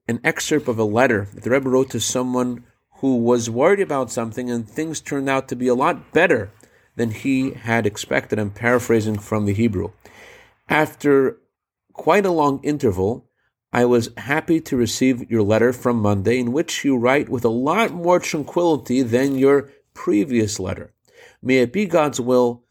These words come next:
that this should also teach you about the future, that although it may appear that there's some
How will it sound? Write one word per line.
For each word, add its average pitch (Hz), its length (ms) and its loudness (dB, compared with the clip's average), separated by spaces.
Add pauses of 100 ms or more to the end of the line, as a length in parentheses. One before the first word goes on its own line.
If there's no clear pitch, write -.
(100)
that 107 140 -12
this 143 340 0
should 113 220 -4
also 120 580 0
teach - 440 -6
you 117 180 0
about 104 320 0
the 101 80 -16
future, - 480 -2 (400)
that 120 100 2
although 160 600 2 (920)
it 127 140 0
may 135 240 0
appear 127 500 0
that 101 140 -2
there's 113 160 -4
some 180 320 -4